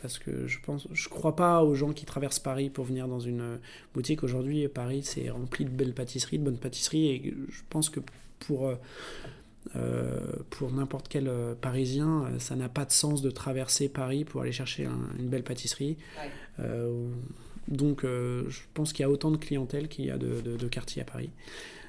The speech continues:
Speaker 1: Donc, euh, donc voilà. Et donc, à, à Vincennes, on a, euh, créer, euh, un, un concept un peu différent où, euh, l'idée, c'est de venir chercher la pâtisserie qu'on a commandée la veille ou même l'avant-veille ou même avant, euh,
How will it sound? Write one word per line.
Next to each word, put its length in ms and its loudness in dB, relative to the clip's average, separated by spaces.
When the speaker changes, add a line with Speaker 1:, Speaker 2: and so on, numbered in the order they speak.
Speaker 1:
Donc, 360 6
euh, 600 0
donc 220 2
voilà. 380 4
Et 80 4
donc, 240 6
à, 360 2
à 200 0
Vincennes, 440 4
on 200 4
a, 300 4
euh, 200 0
créer, 600 6
euh, 340 2
un, 380 0
un 100 2
concept 500 2
un 80 -4
peu 140 -2
différent 600 0
où, 320 8
euh, 240 6
l'idée, 400 8
c'est 160 0
de 100 2
venir 300 4
chercher 360 2
la 80 4
pâtisserie 360 -2
qu'on 140 0
a 60 0
commandée 460 4
la 140 2
veille 240 4
ou 80 2
même 180 2
l'avant-veille 480 2
ou 40 2
même 180 0
avant, 280 -2
euh, 500 -2